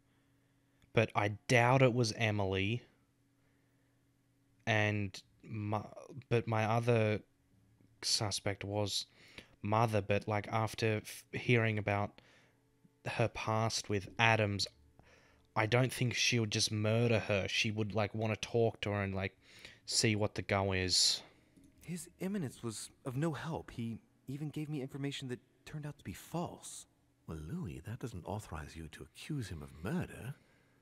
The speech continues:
Speaker 3: Besides, he spent the best part of the night with Holm and myself. He has a solid alibi.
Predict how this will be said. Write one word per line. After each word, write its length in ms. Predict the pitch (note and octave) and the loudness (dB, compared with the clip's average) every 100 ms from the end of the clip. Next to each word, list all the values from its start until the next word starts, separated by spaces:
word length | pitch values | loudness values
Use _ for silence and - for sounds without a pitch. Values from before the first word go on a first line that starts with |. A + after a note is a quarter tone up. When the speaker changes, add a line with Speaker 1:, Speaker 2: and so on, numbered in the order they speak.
| _ _ _ _ | _ _ _ _
Speaker 3:
Besides, 540 | D3 - G3 E2 C#2 - | -10 -8 -8 -8 -10 -14
he 80 | |
spent 260 | F#2+ D#3 D#3 | -8 -6 -6
the 80 | F2 | -4
best 280 | B2 C3+ - | -4 -4 -4
part 200 | F#2 E2 | -8 -8
of 100 | D2+ | -10
the 60 | |
night 280 | D2+ F#2 B2+ | -6 -6 -6
with 140 | C3 | -8
Holm 340 | G#2 G2 F#2 A#2+ | -8 -6 -6 -4
and 200 | B2+ C#3+ | -6 -4
myself. 640 | D#3+ D3 - F#3+ C#3 - - | -4 -6 -6 -6 -6 -10 -12
He 100 | A2 | -8
has 360 | C#3 D#3 A2 | -6 -6 -6
a 60 | G#2+ | -8
solid 420 | - D3+ G2+ G#2+ | -6 -6 -4 -4
alibi. 420 | F3 E3 D2 - | -4 -4 -6 -10